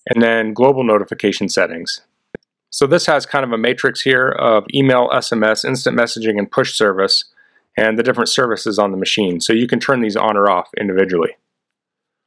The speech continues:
So that's a quick overview of how you set up Notification Center. I would recommend setting up notifications so you can tell if your drives go bad or other things like that.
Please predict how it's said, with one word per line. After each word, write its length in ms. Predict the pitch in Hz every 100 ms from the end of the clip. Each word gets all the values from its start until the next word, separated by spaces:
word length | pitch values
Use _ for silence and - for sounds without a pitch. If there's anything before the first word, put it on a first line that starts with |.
| _ _ _ _ _ _ _ _ _ _ _ _ _ _
So 140 | - 156
that's 200 | 190 196
a 60 |
quick 200 | 208 196
overview 400 | 175 170 143 135
of 80 | 131
how 100 | 139
you 140 | 139 131
set 160 | 147
up 60 | 131
Notification 640 | 127 120 120 151 151 147
Center. 380 | 123 131 131 - _ -
I 40 |
would 140 | 127 139
recommend 420 | 175 160 147 151
setting 220 | 139 123
up 100 | 120
notifications 840 | 127 123 - - 127 113 123 120 -
so 100 | -
you 100 | 123
can 120 | 117 117
tell 260 | 131 123
if 140 | 110 -
your 80 |
drives 300 | 104 127 123
go 120 | - 110
bad 340 | 104 101 101
or 460 | - 104 101 98 -
other 160 | 131
things 260 | 120 123 110
like 180 | 107 -
that. 360 | 107 110 -